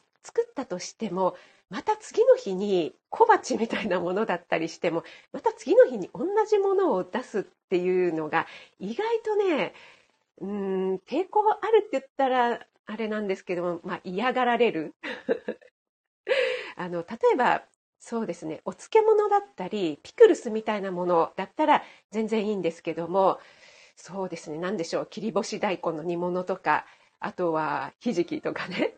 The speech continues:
<laughs> そういったものを、えー、連続して出すと、「あ、またひじきか」みたいなね、<laughs> 雰囲気がこう漂ってくるんですよね。まあ、口に出さないまでもみたいな。まあ、自分も飽きるっていうのもあって、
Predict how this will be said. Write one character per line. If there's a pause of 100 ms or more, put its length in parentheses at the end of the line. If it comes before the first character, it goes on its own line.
(120)
<laughs>
そ
う
い
っ
た
も
の
を、 (400)
え
ー、
連
続
し
て
出
す
と、
「あ、
ま
た
ひ
じ
き
か」
み
た
い
な
ね、 (640)
<laughs>
雰
囲
気
が
こ
う
漂
っ (220)
て
く
る
ん
で
す
よ
ね。
ま
あ、
口
に
出
さ
な
い
ま
で
も
み
た
い
な。 (320)
ま
あ、
自
分
も
飽
き
る
っ
て
い
う
の
も
あ
っ (140)
て、